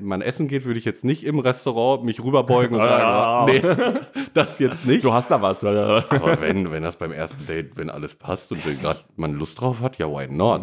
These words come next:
Speaker 2: Nee, erstes
Speaker 1: Find ich
Speaker 2: Date,
Speaker 1: nicht
Speaker 2: ne?
Speaker 1: schlimm. Mhm.
Speaker 2: Mhm. Nee, mach ich nicht beim ersten. Also eigentlich nicht.
Speaker 1: Du bist ja auch noch Jungfrau.
Speaker 2: Ja, eben.
Speaker 1: Du bist ja noch nicht verheiratet.
Speaker 2: Ja, geküsst hab ich aber schon.
Speaker 1: Können wir einen kleinen Aufruf machen vielleicht?
Speaker 2: <laughs> Nee, danke.
Speaker 1: Nee, willst du nicht?
Speaker 2: Na,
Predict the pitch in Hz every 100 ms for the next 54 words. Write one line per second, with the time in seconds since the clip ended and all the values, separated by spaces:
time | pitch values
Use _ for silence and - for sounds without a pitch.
0 | - - _ _ - - 82 82 - -
1 | 73 69 67 _ _ _ _ _ _ 80
2 | 64 73 69 - - 90 - 92 90 85
3 | - - - - 85 104 95 98 - 92
4 | 85 _ _ _ _ - - _ _ -
5 | - 80 87 80 85 139 - - - -
6 | _ _ _ - 101 - 131 87 85 85
7 | 82 80 104 117 139 69 - - _ _
8 | _ - - - - - 113 - 104 85
9 | 78 82 - 87 _ 98 90 80 85 78
10 | 151 156 - 80 73 - - - 247 -
11 | 220 - 269 - 220 175 - - - 165
12 | 202 247 233 - 110 107 98 98 104 113
13 | 110 - 180 113 226 233 175 196 110 113
14 | 110 113 123